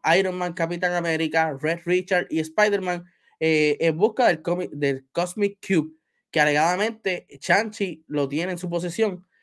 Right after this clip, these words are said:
Eh, pero este la, le ha comentado que, pues, "Mira, no, no lo tengo yo, yo te lo había dado a ti, Capitán América", en el cómic que fue, eh, creo que fue el tres o el dos, que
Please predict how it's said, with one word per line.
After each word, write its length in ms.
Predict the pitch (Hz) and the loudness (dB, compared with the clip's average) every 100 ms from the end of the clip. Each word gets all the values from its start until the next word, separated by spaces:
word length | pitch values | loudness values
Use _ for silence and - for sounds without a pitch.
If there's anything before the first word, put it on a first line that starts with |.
| _ - | _ -4
Eh, 840 | 135 135 135 131 127 127 127 - _ _ | 0 2 2 0 -4 -6 -10 -14 _ _
pero 280 | 143 139 147 | -2 2 4
este 400 | 220 247 196 190 | 2 2 0 2
la, 340 | 180 135 135 127 | 2 2 2 2
le 80 | |
ha 100 | 135 | 0
comentado 520 | 139 156 160 175 190 170 | -2 -4 0 2 2 0
que, 260 | 143 135 | -2 -4
pues, 180 | 135 131 | -4 -6
"Mira, 220 | 135 190 185 | -2 -2 -2
no, 220 | 269 311 | -4 -6
no 240 | - 135 139 | -6 -2 -2
lo 100 | 143 | -2
tengo 260 | 160 165 | -2 -2
yo, 260 | 170 240 196 | -2 -4 -4
yo 140 | 147 | -4
te 80 | 139 | -2
lo 60 | 147 | -2
había 220 | 156 156 | 0 0
dado 240 | 160 160 | 0 0
a 60 | 156 | -2
ti, 100 | 220 | -4
Capitán 300 | - 165 156 | -4 -4 -2
América", 380 | 151 233 226 156 | -2 -2 0 0
en 100 | 135 | -2
el 80 | 135 | -6
cómic 300 | 143 151 160 | -4 -4 -2
que 140 | 170 | -2
fue, 300 | 156 175 175 _ _ _ - | 2 0 0 _ _ _ 0
eh, 280 | 143 139 131 | 2 2 2
creo 160 | 135 | -2
que 100 | 156 | -2
fue 140 | 156 170 | 0 -2
el 160 | 151 | -2
tres 340 | - 185 190 - | -2 -2 -2 -6
o 120 | 165 165 | -4 -2
el 120 | 160 | 0
dos, 180 | 214 214 | 0 0
que 320 | 143 131 | 0 -2